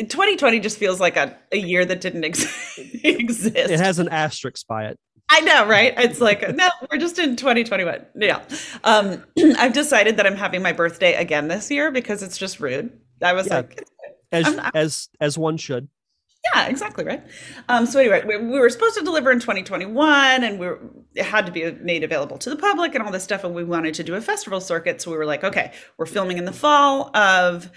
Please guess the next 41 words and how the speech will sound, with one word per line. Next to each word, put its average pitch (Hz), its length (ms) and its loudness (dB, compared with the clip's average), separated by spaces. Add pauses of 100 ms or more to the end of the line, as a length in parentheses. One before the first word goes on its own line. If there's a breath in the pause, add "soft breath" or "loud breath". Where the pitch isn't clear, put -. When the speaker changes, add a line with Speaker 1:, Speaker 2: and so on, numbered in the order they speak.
(400 loud breath)
Speaker 1:
um, 175 520 2
twenty 185 280 -6
nineteen." 262 840 0 (420)
We 196 40 -8
got 180 160 -2
the 180 60 -10
grant 170 300 -4
in 147 100 -8
March 196 260 -2
of 240 100 -10
twenty 233 220 -4
nineteen. 226 380 -4
We 156 100 -2
filmed 160 280 -6
in 185 80 -6
the 226 60 -4
fall. 165 440 -6 (420 loud breath)
Um, 208 480 2
and 226 100 0
we 233 100 4
had 254 100 0
to 220 60 -6
do 214 120 -2
a 208 60 4
little 269 320 0
bit 269 160 0
of 262 220 2
extra, 202 440 0
we 214 120 -2
had 202 60 0
to 185 60 -6
round 185 220 2
out 175 100 -2
the 175 60 -2
budget 156 360 -4
a 151 40 -8
little 143 220 -10
bit 135 240 -6
because 160 260 -8
we 156 140 -8
got, 123 440 -8